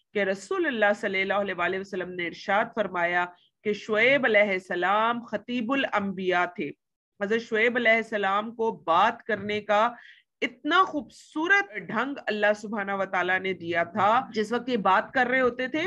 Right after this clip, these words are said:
तो एक आम इंसान भी अगर पास से गुजर जाता था तो उसका भी दिल चाहता था कि मैं बैठूं और बैठकर मैं इनकी बात सुनूं। ऐसे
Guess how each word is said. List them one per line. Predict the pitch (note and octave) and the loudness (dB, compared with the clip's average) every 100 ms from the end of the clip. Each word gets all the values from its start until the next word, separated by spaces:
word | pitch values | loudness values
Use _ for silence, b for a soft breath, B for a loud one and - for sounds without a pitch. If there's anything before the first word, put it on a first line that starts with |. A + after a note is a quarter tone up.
| G#4 | -6
तो | - - - C4 | -10 -20 -8 -6
एक | - C#4+ - - | -2 -2 -2 2
आम | C4 E4 F4 | 4 4 2
इंसान | D#4 D4+ C4 A#3+ B3 | -2 0 2 2 2
भी | B3+ | 0
अगर | A#3+ A#3 | 0 0
पास | A3 G#3+ A#3+ - | 4 4 2 -6
से | B3 | -10
गुजर | F#3 G#3 D#4+ F4 | -8 -4 0 0
जाता | B3 A3 G3 G3+ | 4 2 4 2
था | G3 G#3+ E3+ B B _ | 2 0 -2 B B _
तो | C4+ B3+ - | -8 -8 -6
उसका | D#4+ - - G#4 | -8 -6 -4 2
भी | F#4 | 2
दिल | B3+ B3+ A#3+ | 4 0 2
चाहता | A#3+ A#3 A3 G#3 | 0 0 0 0
था | A3 | -2
कि | G3+ G#3 | -4 -6
मैं | G3+ F3+ | -6 -4
बैठूं | F3+ G3+ - D4 | -2 -2 0 0
और | C#4 - G3+ | 2 2 2
बैठकर | F#3 F3+ - A3+ G#3 | 2 -2 -2 -4 -2
मैं | G#3 - | -6 -6
इनकी | G3+ G3+ G#3 | -8 -6 -4
बात | E3 D#3 E3 | 2 2 0
सुनूं। | - F3 D#3+ D3+ _ _ _ - | -6 -6 -6 -8 _ _ _ 0
ऐसे | C4+ C#4 - E4+ F4 | 0 0 -2 0 0